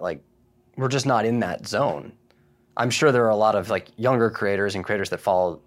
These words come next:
trends that understand, of course, I want to be able to monetize my shorts even if they have music.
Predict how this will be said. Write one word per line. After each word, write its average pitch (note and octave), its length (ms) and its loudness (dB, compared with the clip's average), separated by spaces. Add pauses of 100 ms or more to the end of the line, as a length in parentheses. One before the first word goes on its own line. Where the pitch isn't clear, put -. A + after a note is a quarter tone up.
trends C3 360 0
that F#2 200 -4 (300)
understand, B2 600 0
of F#2+ 180 -2
course, C3 340 0 (460)
I A#2+ 120 4
want A#2+ 380 0
to A#2+ 80 -6
be G#2 120 -2
able G2+ 180 -2
to G#2+ 100 -8
monetize G2+ 460 -2
my F#2 100 -2
shorts G2 340 -6
even F#2+ 160 -8
if F#2 100 -6
they F#2 120 -2
have F#2+ 100 -4
music. G#2+ 380 -6